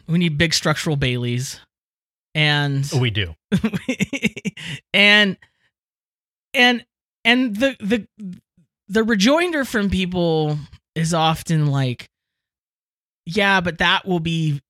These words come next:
Speaker 1: very painful. It will be very disruptive.
Speaker 2: Right.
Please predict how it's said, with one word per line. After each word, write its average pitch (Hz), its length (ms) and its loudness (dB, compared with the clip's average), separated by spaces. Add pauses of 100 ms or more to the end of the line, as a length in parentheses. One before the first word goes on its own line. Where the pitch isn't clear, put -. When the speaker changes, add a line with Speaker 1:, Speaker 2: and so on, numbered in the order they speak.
(380)
Speaker 1:
very 175 640 2
painful. 139 880 -4
It 143 120 -8
will 160 120 -2
be 143 180 0
very 135 400 0
disruptive. 113 960 -6 (440)
Speaker 2:
Right. 104 460 -4